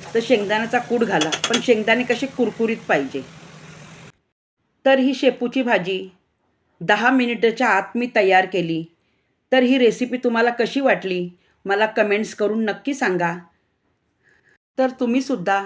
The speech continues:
मी दाखविल्याप्रमाणे भाजी करून बघा आणि तुम्हाला रेसिपी आवडली असेल तर नक्कीच लाईक करा, शेअर करा आणि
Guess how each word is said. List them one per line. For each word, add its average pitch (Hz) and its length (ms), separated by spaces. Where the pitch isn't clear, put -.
मी 214 180
दाखविल्याप्रमाणे 214 1120
भाजी 202 460
करून 240 280
बघा 170 340
आणि 214 180
तुम्हाला 226 340
रेसिपी 226 400
आवडली 202 420
असेल 180 360
तर 226 100
नक्कीच 240 500
लाईक 202 460
करा, 202 280
शेअर 226 360
करा 196 340
आणि 202 320